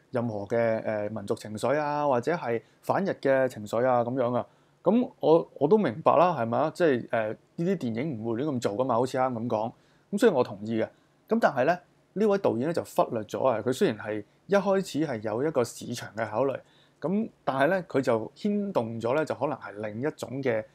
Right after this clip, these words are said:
誒，即係一，另一班嘅人士咧就會好嬲啊。<clears throat> 咁點解咁講咧？就因為其實佢咧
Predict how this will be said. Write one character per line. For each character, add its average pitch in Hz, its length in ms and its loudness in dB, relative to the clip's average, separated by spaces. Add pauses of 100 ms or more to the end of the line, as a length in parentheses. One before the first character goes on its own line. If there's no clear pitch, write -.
(200)
誒， 101 460 -4 (220)
即 165 100 0
係 123 240 2
一， - 300 -2
另 135 180 0
一 185 60 2
班 180 260 -2
嘅 151 60 0
人 104 240 -4
士 107 140 -14
咧 135 120 0
就 131 100 0
會 110 120 0
好 104 80 -4
嬲 117 340 0
啊。 - 60 -10 (180)
<clears throat> 196 220 6 (500)
咁 190 180 0
點 170 140 -2
解 175 60 6
咁 147 140 0
講 135 180 4
咧？ 147 100 -2 (300)
就 180 120 0
因 226 80 4
為 185 120 4
其 - 80 -4
實 107 160 -8
佢 117 160 0
咧 165 180 2